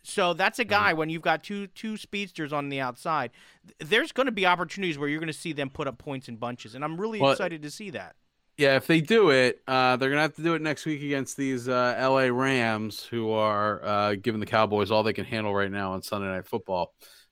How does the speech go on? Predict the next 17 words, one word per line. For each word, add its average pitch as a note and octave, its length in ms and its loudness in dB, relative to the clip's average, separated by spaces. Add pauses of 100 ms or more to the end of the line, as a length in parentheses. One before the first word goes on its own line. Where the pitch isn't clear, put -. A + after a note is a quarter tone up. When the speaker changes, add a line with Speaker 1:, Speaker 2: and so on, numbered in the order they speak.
(140)
Speaker 2:
Uh, F#2 380 -4 (120)
a - 20 -12 (160)
pretty B2 280 2
entertaining G2+ 600 -2
game, F#2+ 280 0
so G2 200 -4
we'll G2+ 240 0 (100)
definitely G2+ 420 -2
still - 200 -4
be F2+ 100 -4
talking G2 400 0
when, F2 240 -8 (800)
when G#2 160 0
that A2 260 4
ends. F2 640 -6
Um, G2+ 640 2
but A#2+ 320 4